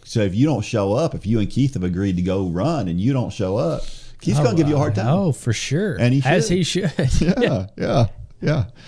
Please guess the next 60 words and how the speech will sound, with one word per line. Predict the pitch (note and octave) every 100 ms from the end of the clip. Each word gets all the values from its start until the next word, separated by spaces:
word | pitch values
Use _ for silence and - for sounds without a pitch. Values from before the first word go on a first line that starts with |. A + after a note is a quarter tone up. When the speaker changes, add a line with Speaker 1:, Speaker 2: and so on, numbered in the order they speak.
| - - -
Speaker 1:
So, | - F2 E2 E2 -
yeah, | - E2+ E2 -
I | -
think | E2+ D#2+
it's | -
cool. | C2 D2+ - -
I | -
just | G3+ F#3+
remember, | F3+ D#3+ A#2+ - - - -
you | C3
know, | D3
that | A#2+ F#2
show, | - A#2+ G#2+
The | F2
Biggest | F2 A2+ G2+
Loser, | F#2+ G#2+ G#2 G#2
that | F2+
was | F#2 F#2+
on | G2+ G2+
for | F#2+ F#2+
so | G#2
many | G2 F#2+
years. | G2 G2 G2+ A#2+
Speaker 2:
Mm-hmm. | A#2 A2 C3+
Speaker 1:
I, | C2+ - F#2
I | E2+
know | F#2 F2
there | E2+
was | E2+
some | F#2+
controversy | - F#2 E2+ E2 E2 D#2+
at | D#2
the | D#2+
end | E2+
of | D2+
that | -
whole | D#2
thing. | - F2+
But, | F#2+ - - - - -
but | B2
what | D3 A#3
I | A3
heard | D#3 F#3 C#3+
people | D3+ A2+
say | - C#3+ B2+
over | G2+ A#2+ A2
and | G#2
over | B2 F#2+ E2
again, | E2 D#2+ E2+ F#2
people | A2 A#2
who | A#2 A2
are | G#2
overweight | G2 F#2+ D3 C3
would | E2 F2+
say, | G2 F2 E2+ E2 F#2
"Well, | A#2+ -
if | C3 -
I | B2 F3+ A#3
had | C#3+ G2 F#2
somebody | F#2 F#2+ F2+ E2+ E2+ D#2+ E2 F2 G#2